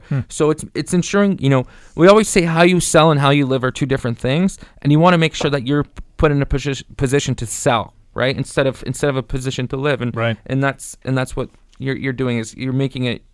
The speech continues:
Speaker 2: more livable.
Speaker 1: Uh, this next, uh, tidbit is basically the reason why I, uh, thought we should, uh, talk about this. I'm not sure if the Golfi team has ever done this, but this is a great idea.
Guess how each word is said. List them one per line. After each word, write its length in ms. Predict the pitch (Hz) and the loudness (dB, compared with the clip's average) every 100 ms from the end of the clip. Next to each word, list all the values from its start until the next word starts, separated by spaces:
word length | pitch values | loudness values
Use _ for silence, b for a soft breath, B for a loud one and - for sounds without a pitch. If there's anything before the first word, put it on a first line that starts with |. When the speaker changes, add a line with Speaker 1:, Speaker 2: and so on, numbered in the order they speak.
| _ _ | _ _
Speaker 2:
more 220 | 135 131 | -2 0
livable. 460 | 120 117 117 107 104 B B B | 0 -2 -4 -6 -12 B B B
Speaker 1:
Uh, 100 | - - | -10 2
this 300 | 160 190 - | 4 4 4
next, 420 | 160 190 - - 135 | 4 2 -2 -6 -2
uh, 320 | 135 131 127 | 0 2 0
tidbit 420 | - 180 123 113 135 | 2 2 2 -4 -2
is 160 | 147 | 0
basically 480 | 113 190 - - 156 | 4 4 4 0 0
the 100 | 135 | 2
reason 420 | 123 180 170 151 131 | 2 4 4 4 6
why 340 | 143 131 123 | 4 4 2
I, 360 | 131 135 135 127 | 0 0 0 0
uh, 180 | 120 | -2
thought 260 | 117 151 131 | -2 -2 -2
we 80 | 135 | -2
should, 320 | - 117 127 | -4 -6 -6
uh, 60 | 156 | -6
talk 240 | - 156 151 | 0 0 2
about 200 | 120 107 | 0 -2
this. 300 | 92 95 - B B B | -6 -8 -10 B B B
I'm 140 | 156 | 6
not 100 | 202 | 6
sure 80 | 208 | 6
if 80 | 202 | 4
the 60 | 160 | 6
Golfi 260 | 175 185 | 6 6
team 200 | 175 175 | 2 4
has 120 | 147 | 4
ever 140 | 151 131 | 2 4
done 180 | 165 180 | 4 4
this, 160 | 110 | 2
but 100 | - | -2
this 160 | 202 240 | 0 0
is 120 | 131 | 0
a 20 | |
great 240 | 113 143 131 | -2 0 0
idea. 400 | 120 113 87 | 0 -2 -4